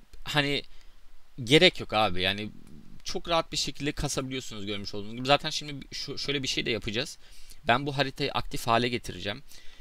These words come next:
Ee, onu aktif hale getirmeden önce, e, toplamış olduğum diğer itemleri de göstermek istiyorum size. Burada görüyorsunuz zaten arkadaşlar. Bakın. Bu harita sayesinde almış olduğum mesela bir trinket, e, bir de altı hero, yani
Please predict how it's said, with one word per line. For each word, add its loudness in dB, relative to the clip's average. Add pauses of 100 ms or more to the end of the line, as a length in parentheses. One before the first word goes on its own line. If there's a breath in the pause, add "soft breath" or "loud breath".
(180 loud breath)
Ee, 2 (280)
onu -2
aktif -2
hale 2
getirmeden -4
önce, -6 (460 soft breath)
e, -4
toplamış -4
olduğum -4
diğer 4
itemleri -4
de -6
göstermek -6
istiyorum -12
size. -6
Burada -4
görüyorsunuz -6
zaten -6
arkadaşlar. -4
Bakın. -6 (720 loud breath)
Bu -2
harita 4
sayesinde 2
almış -2
olduğum -4
mesela -2
bir -4
trinket, -6 (720 soft breath)
e, -2
bir 4
de 4
altı 4
hero, 0 (200)
yani 4